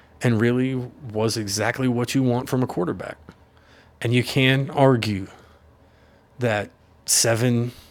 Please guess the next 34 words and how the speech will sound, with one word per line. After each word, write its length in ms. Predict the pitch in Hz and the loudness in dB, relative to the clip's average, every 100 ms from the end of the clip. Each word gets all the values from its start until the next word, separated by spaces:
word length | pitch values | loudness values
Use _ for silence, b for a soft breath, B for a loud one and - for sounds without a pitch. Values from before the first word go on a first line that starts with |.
| B B - | B B -10
championships, 840 | - 127 107 101 104 - - - - | -2 0 -2 -6 -8 -8 -8 -12 -16
seven 420 | - 117 117 131 | -8 -4 0 0
Super 320 | - 127 107 | 2 0 0
Bowls 560 | 101 98 190 - - - B B B B B - | -6 -6 -6 -10 -12 -14 B B B B B -4
is 140 | 107 | -2
the 80 | 110 | -2
best 280 | 101 - 107 | -2 -2 -2
ever. 320 | 117 - - - | -4 -8 -16 -6
No 160 | 104 107 | -2 2
one 140 | 110 | 2
else 160 | 110 113 | 2 0
is 100 | - | -2
close 280 | 117 104 - | -2 -2 -4
to 140 | 92 | -8
it. 120 | 92 - - - | -10 -14 -20 -6
Ten 200 | - 135 | 2 2
appearances, 840 | 120 139 123 98 - 73 - - - | 4 4 4 4 -2 -10 -12 -16 -12
no 200 | 107 107 | -6 -2
one 120 | 107 107 | 0 0
else 180 | 107 | -2
is 140 | 104 - | -4 -4
close 300 | 98 104 - | -4 -6 -6
to 160 | 95 | -8
it. 120 | - - B B B B B B B _ _ _ | -10 -12 B B B B B B B _ _ _
A 80 | 113 | -4
winner. 380 | 110 147 147 - b b b b b _ _ _ _ _ - | 2 4 2 -2 b b b b b _ _ _ _ _ -10
Okay? 420 | 110 107 104 160 B B B B | -4 0 2 0 B B B B
So 420 | - 113 107 104 - | 0 2 2 -4 -10
most 360 | 123 117 151 151 | -2 2 2 4
wins 320 | 135 120 107 | 2 2 0
in 80 | 107 | 0
the 60 | |
regular 300 | 104 104 101 | -2 -2 -4
season, 420 | 98 104 104 - | -6 -10 -14 -20